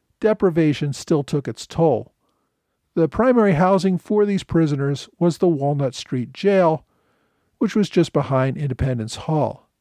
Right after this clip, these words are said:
As in New York, the conditions were terribly overcrowded. Food rations were often at starvation levels. Of course,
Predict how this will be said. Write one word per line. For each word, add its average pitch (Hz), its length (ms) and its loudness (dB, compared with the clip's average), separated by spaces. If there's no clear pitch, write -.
As 214 200 2
in 190 100 2
New 185 100 4
York, 208 480 2
the 180 220 -8
conditions 170 520 -2
were 135 140 0
terribly 165 520 0
overcrowded. 175 720 0
Food 240 320 0
rations 175 580 0
were 170 240 0
often 160 360 0
at 135 180 -4
starvation 135 640 -2
levels. 143 540 0
Of 190 100 0
course, 160 420 -2